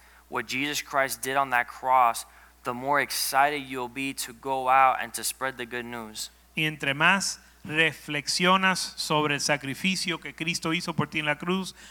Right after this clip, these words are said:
Speaker 2: más animado vas a estar para compartir el evangelio.
Speaker 1: The Bible says in Romans one sixteen, "I'm not ashamed of the gospel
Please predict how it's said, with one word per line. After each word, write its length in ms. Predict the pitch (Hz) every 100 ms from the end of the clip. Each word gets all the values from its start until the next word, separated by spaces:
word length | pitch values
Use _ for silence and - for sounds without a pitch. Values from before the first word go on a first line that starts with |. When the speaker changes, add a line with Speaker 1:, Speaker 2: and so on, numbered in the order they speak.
| -
Speaker 2:
más 320 | 147 160 175 185
animado 540 | 170 160 165 170 170
vas 220 | 156 151
a 40 | 143
estar 420 | - 160 170 170 - -
para 220 | 143 139 139
compartir 880 | 139 135 139 131 - 185 180 160 - _ _ _ _ _
el 120 | 139
evangelio. 580 | 135 131 135 147 117 104 _ _ _ _ -
Speaker 1:
The 80 |
Bible 320 | 123 131 143 139
says 320 | - 143 139
in 100 | 127
Romans 380 | 131 131 127 123
one 240 | 131 143
sixteen, 760 | - 131 - - 147 135 131 - - -
"I'm 260 | 123 117 120
not 180 | 160
ashamed 320 | 196 - 139 120
of 80 |
the 80 | 107
gospel 640 | 107 107 113 - - 135